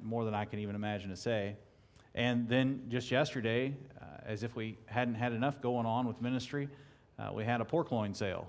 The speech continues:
And many of you bought pork loins and enjoyed a meal last night, and it helped support the, the youth going to camp. Um,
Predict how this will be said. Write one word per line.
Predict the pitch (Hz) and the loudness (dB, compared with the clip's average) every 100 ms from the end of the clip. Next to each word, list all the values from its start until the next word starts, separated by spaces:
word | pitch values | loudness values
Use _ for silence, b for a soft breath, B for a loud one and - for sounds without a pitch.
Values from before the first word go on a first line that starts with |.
| 98 | -6
And | 95 | 0
many | 113 117 | 2 2
of | |
you | 117 | 2
bought | 113 120 | 4 4
pork | 139 143 135 | 2 0 0
loins | 101 92 104 | -2 -4 -4
and | |
enjoyed | 98 107 120 | -4 0 2
a | 117 | 2
meal | 143 107 | 4 4
last | 95 95 | 2 0
night, | 104 107 113 | -2 -2 -4
and | 101 B B B - | -8 B B B -4
it | 107 | 2
helped | 117 - | 0 0
support | 117 - 127 123 | -4 -2 -2 -2
the, | 113 104 104 110 | -2 -2 -2 -4
the | |
youth | 110 160 110 - | 0 0 0 -2
going | 110 110 | -2 -2
to | |
camp. | 107 147 120 69 - B B B B - | -2 0 0 -4 -10 B B B B -8
Um, | 101 98 92 - - | -2 -2 -2 -4 -10